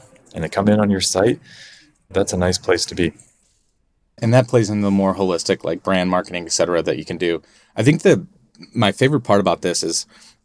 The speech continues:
Speaker 2: I would have classified Best Reviews in the past as, like, that is a straight commerce play. You know, there's, like, from an editorial perspective,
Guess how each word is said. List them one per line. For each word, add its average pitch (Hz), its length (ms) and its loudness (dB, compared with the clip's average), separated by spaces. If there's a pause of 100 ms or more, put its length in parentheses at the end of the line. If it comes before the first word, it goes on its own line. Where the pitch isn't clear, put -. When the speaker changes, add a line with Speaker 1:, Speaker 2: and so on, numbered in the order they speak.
Speaker 2:
I 110 160 4
would 104 340 0
have 107 140 -4
classified 117 640 0
Best 101 220 2
Reviews 92 340 0
in 92 60 -6
the 82 60 -8
past 82 380 -2
as, 85 140 -4
like, 80 260 0 (400)
that 110 180 2
is 101 160 0
a 90 160 0
straight 107 640 0
commerce 92 460 -4
play. 85 600 0 (240)
You 95 120 -6
know, 87 160 -2
there's, 92 320 2
like, 87 300 -2 (400)
from 101 560 2 (240)
an 107 200 0
editorial 135 600 0
perspective, 104 840 0